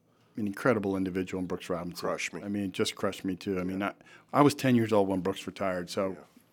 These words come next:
Speaker 1: my early memories of going to Memorial Stadium were always to try to get a glimpse of,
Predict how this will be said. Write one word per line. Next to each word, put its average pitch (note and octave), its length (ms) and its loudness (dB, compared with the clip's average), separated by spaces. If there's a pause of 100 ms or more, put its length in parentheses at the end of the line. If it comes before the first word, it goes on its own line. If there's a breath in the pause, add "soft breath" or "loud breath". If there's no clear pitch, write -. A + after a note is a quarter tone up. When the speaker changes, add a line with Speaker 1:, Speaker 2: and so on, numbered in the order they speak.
(180)
Speaker 1:
my A2+ 200 2
early B2 260 4
memories G#2+ 420 2
of G2 80 -10
going G#2 160 0
to G2+ 60 0
Memorial G2+ 360 2
Stadium G2 420 -2
were F2 140 -4
always G2 300 -4
to - 520 -20
try A2+ 180 -2
to G#2 60 -2
get G2+ 140 -2
a F#2+ 60 -6
glimpse G2 320 -6
of, F2+ 100 -8